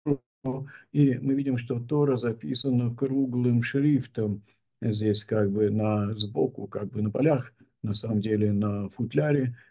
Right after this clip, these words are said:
Э, мы видим шрифт такой же, как в их Торе. Это круглый шрифт, очень похожий, в общем-то, идентичный тому шрифту, которым пользовались в первом храме.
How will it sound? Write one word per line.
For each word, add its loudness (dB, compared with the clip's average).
Э, 2
мы 0
видим 0
шрифт -4
такой -2
же, -6
как -4
в -6
их -2
Торе. 4
Это 2
круглый 2
шрифт, -4
очень 2
похожий, 2
в 0
общем-то, 0
идентичный 0
тому 2
шрифту, 0
которым 0
пользовались -2
в -20
первом 0
храме. 0